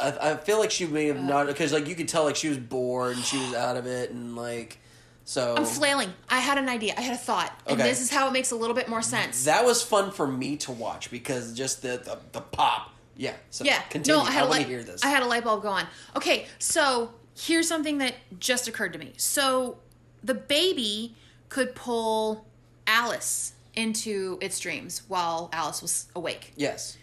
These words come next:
Speaker 2: It was able to pull Yvonne into its dreams while Yvonne was awake. Correct? Yes.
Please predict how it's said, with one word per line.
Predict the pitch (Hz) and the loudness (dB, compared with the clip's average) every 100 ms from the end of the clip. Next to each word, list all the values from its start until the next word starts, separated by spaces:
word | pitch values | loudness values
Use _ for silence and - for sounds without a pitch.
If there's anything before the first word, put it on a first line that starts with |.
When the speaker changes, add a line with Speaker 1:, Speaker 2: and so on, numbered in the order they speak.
| - - - - - | -20 -20 -20 -20 -12
Speaker 2:
It | - 214 208 | -2 -2 0
was | 214 | -2
able | 220 202 | -2 -2
to | 202 | -4
pull | 214 214 202 208 | -8 -6 -4 -6
Yvonne | 202 285 320 240 170 165 - | -2 2 4 2 0 -6 -10
into | 214 220 214 220 196 190 - - - | -6 -4 -4 -4 -4 -6 -10 -12 -6
its | 196 190 | -4 -4
dreams | - 196 151 147 - - | -4 -6 -8 -8 -8 -8
while | 196 180 175 | -2 0 0
Yvonne | 196 185 185 160 160 | -2 -4 -4 -6 -8
was | 175 165 - | -8 -8 -8
awake. | 170 170 - - - - - - _ - _ - _ | -8 -10 -12 -20 -20 -20 -20 -20 _ -20 _ -20 _
Correct? | - 156 - - - - | -8 -4 -4 -4 -14 -16
Yes. | - - | -10 -6